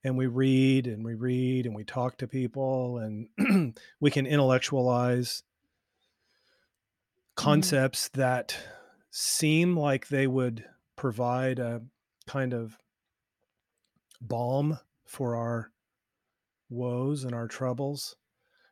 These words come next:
Speaker 1: But sometimes the experience is so buried in us and so much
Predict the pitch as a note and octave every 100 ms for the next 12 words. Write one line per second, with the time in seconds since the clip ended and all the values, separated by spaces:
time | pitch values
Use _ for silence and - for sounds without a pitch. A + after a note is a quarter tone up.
0 | _ B2 C#3 C#3 B2 _ _ _ _ _
1 | _ - - G3 D#3+ D3+ C#3 C3 - B2+
2 | A#2+ - D3 C#3+ C3+ B2+ A2+ A#2+ A2+ -
3 | - - D3 D3 D#3+ C#3 A#2 C#3+ C#3 B2+
4 | G#2+ G#2 G#2+ - _ _ _ _ - D3+
5 | D3+ A2+ A2 - A#2 A2 - D3 D#3+ C#3
6 | C3 -